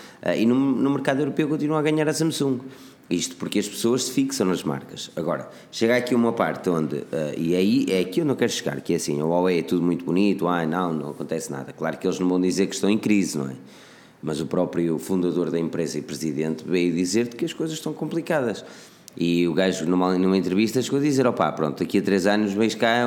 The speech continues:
entrevistar-me ou vens ao nosso funeral. Se vês ao nosso funeral, traz as flores." Ou seja, ele soube admitir que as coisas não são fáceis.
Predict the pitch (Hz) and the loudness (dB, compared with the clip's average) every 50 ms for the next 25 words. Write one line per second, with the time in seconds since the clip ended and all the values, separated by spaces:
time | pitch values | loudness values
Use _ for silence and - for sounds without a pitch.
0 | 120 123 120 - 123 117 120 120 120 123 131 131 135 139 147 143 135 147 143 120 | 4 4 4 4 4 4 4 2 2 2 2 2 2 2 2 2 2 2 2 2
1 | 135 135 135 139 135 131 - 135 139 139 151 165 156 135 127 - - - 85 78 | 2 4 4 4 2 2 2 2 2 2 2 2 2 0 0 -2 -2 0 0 2
2 | 76 85 87 85 80 - - 90 92 90 95 101 104 110 - 117 117 117 110 120 | 2 2 2 0 0 -2 -2 0 2 2 4 2 2 2 2 0 0 2 2 0
3 | 123 123 123 120 123 - 139 139 127 113 98 87 - - - - - - - - | 0 -2 -2 -4 -4 0 2 2 2 2 0 -2 -6 -10 -12 -16 -16 -18 -16 -10
4 | - - 107 95 85 98 104 104 104 131 123 120 123 117 110 117 127 127 123 131 | -4 0 0 2 2 2 2 2 4 2 4 4 2 2 2 2 2 2 2 0
5 | 135 139 139 135 - 143 135 127 139 143 135 - 156 151 - 160 151 139 143 - | 0 -2 -2 0 0 0 2 2 2 0 0 0 0 0 0 0 0 0 -2 -6
6 | - - - - | -8 -8 -10 -12